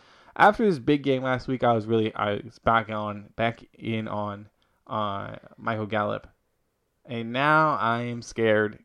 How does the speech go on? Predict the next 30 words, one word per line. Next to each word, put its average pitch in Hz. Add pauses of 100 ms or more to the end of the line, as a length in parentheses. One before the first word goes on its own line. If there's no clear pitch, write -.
(100)
How 208
do 202
you, 202
how's 190 (160)
Dak 143
throw 131
for 117
five 135
hundred 123
two 131
yards 110 (540)
and 113
Michael 120
Gallup 117
only 110
has 104
twenty-nine 110
yards? 98 (520)
This 165
is 160
the 156
guy 131
that 110
is 104
the -
least 135
startable. 117 (880)
I 110 (220)
think 151
that 139